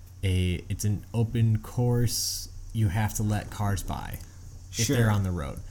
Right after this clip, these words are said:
Speaker 2: Sure. And I guess to, to me, to, for my, my opinion, um, I mean, if you don't wanna race it, don't race it. If you don't, like,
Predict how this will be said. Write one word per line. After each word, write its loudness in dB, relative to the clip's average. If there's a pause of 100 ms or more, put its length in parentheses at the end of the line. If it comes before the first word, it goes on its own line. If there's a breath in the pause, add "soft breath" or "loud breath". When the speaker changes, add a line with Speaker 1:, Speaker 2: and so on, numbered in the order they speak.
(720 loud breath)
Speaker 2:
Sure. 0 (320 loud breath)
And 0
I 0
guess 2
to, -4
to 0
me, 0
to, -4 (100)
for -8
my, -2
my -2
opinion, -8 (480 loud breath)
um, 0 (560)
I 2
mean, 6
if 4
you 2
don't 2
wanna 2
race 0
it, -2
don't -2
race -2
it. -10 (120)
If -4
you 8
don't, 0
like, 0